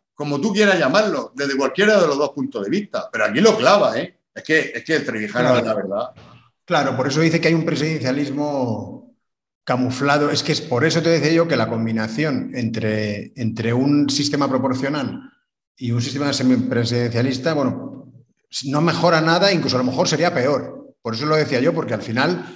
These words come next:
Speaker 2: eh, esa preeminencia absoluta del Poder Ejecutivo, que también legisla, eh, ya la tenemos. Ento-, entonces, ¿para qué quieres reforzar al, al jefe de gobierno? Si es que eso no tiene sentido, las medidas aisladas.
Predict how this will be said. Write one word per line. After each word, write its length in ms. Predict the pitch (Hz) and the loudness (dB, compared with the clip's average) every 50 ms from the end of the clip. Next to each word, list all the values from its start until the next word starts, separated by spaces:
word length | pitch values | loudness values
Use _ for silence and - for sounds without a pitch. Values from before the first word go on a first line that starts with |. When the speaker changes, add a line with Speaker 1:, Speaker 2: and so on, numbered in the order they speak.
| - - _ _ _ - | -20 -20 _ _ _ -8
Speaker 2:
eh, 220 | 131 120 - - - | -6 -4 -4 -4 -4
esa 240 | 147 127 - 175 156 | -4 2 2 2 4
preeminencia 540 | 165 160 160 156 151 160 175 180 - - 127 | 4 2 2 4 2 4 2 2 2 2 0
absoluta 540 | 110 113 - 127 123 131 160 165 - 117 104 | 0 0 0 0 0 0 0 0 0 -2 -2
del 120 | 107 107 104 | -4 -4 -4
Poder 180 | 110 120 135 | -2 0 0
Ejecutivo, 540 | 147 139 147 143 131 139 135 175 175 139 127 123 | 0 0 -2 -4 -4 -2 0 2 2 2 0 0
que 100 | 113 - | -4 -6
también 320 | 104 98 110 117 120 127 | -6 -4 -4 -2 0 2
legisla, 720 | 131 127 - 151 151 127 170 190 202 196 190 - - - _ _ _ _ _ _ _ - 120 123 | 2 2 0 0 -2 0 0 0 0 0 -2 -8 -14 -20 _ _ _ _ _ _ _ -12 -6 -6
eh, 420 | 127 127 135 127 131 - - - - - | -6 -4 -4 -6 -6 -6 -8 -12 -14 -14
ya 280 | - 113 131 123 131 135 | -10 -8 -4 0 2 4
la 120 | 151 170 - | 4 4 4
tenemos. 520 | 151 131 - 208 202 147 107 - - - - - 117 | 4 4 4 4 2 0 -2 -4 -6 -10 -12 -10 -10
Ento-, 200 | 107 - 113 - | -8 -8 -8 -12
entonces, 420 | - - - - 135 135 151 151 | -12 -16 -10 -8 -6 -6 -6 -4
¿para 220 | - 147 123 - | -4 -2 -4 -2
qué 140 | - 143 127 | -4 -6 -6
quieres 240 | 127 151 143 135 127 | -4 -4 -4 -2 -2
reforzar 420 | 127 127 131 123 110 - 117 110 | -4 -4 -4 -4 -6 -4 -2 -2
al, 320 | 104 101 101 98 95 95 - - - - _ _ _ _ - | 0 0 -2 -4 -6 -12 -14 -18 -20 -20 _ _ _ _ -8
al 120 | - 117 117 | -6 -6 -6
jefe 200 | 117 113 117 107 | -6 -4 -4 -2
de 80 | 107 | -2
gobierno? 520 | 98 101 101 127 165 180 165 139 110 98 95 | 0 0 2 4 4 4 4 2 0 -2 -2
Si 240 | - 120 120 117 | -4 -2 -2 -2
es 120 | 127 123 - | -2 -2 -2
que 100 | 160 160 | -2 0
eso 140 | - 165 170 | 0 0 0
no 120 | 165 160 | 0 0
tiene 200 | 165 165 156 139 | 0 -2 -2 -2
sentido, 480 | - 135 131 131 127 156 156 151 147 131 | -2 0 0 0 0 0 0 0 0 0
las 160 | 120 113 117 | 0 -2 -2
medidas 380 | 117 117 123 139 139 131 113 | -2 -2 0 0 0 -2 -2
aisladas. 720 | 113 98 92 92 131 165 170 120 - - - - - _ | -2 -6 -4 -2 -2 -2 -2 -2 -4 -8 -10 -14 -16 _